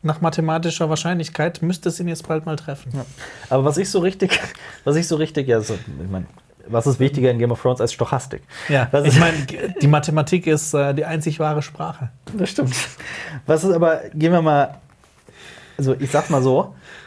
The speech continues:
Speaker 2: was mir dann aber richtig gut gefallen hat, und ich fand, das war ein mega emotionaler Moment,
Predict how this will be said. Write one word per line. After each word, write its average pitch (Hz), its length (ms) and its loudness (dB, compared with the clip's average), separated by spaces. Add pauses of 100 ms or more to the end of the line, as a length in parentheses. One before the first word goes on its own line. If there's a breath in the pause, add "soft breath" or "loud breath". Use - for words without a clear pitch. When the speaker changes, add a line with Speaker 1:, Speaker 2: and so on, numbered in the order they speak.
(120)
Speaker 2:
was 131 160 0
mir 151 100 2
dann 139 120 2
aber 123 160 4
richtig 208 340 0
gut - 180 -4
gefallen 175 320 2
hat, 175 140 0
und 135 60 -4
ich 127 80 -4
fand, 131 160 -2
das 120 140 -4
war 120 60 0
ein 120 100 -2
mega 151 200 2
emotionaler 123 500 -2
Moment, 120 400 -4